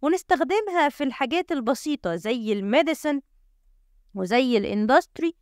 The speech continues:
وزي الساينتفك ريسيرشز. اما السترونج دي بقى بنطلع منها انرجي كبيرة قوي اسمها، آه، نيوكلير انرجي، والنيوكلير انرجي دي بنستخدمها في حاجتين،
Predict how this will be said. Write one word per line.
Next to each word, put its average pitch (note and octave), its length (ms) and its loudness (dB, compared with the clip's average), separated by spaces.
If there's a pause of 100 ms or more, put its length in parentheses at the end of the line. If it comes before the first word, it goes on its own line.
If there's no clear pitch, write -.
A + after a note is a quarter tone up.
(240)
وزي F#4 420 2 (320)
الساينتفك D4 1080 0
ريسيرشز. - 760 -6 (120)
اما B3+ 300 4
السترونج B3+ 760 -2
دي B3 160 -4
بقى D4 320 4
بنطلع A3 760 0
منها A3 680 0 (320)
انرجي A#3 540 0
كبيرة E4 800 -2
قوي D#4 440 0
اسمها، A#3+ 560 0 (520)
آه، F#3+ 380 0
نيوكلير A3 680 -2
انرجي، F#4+ 640 0
والنيوكلير C4 800 0
انرجي C#4+ 540 0
دي D4 160 2
بنستخدمها C#4 840 2
في C4 120 -4
حاجتين، - 480 -10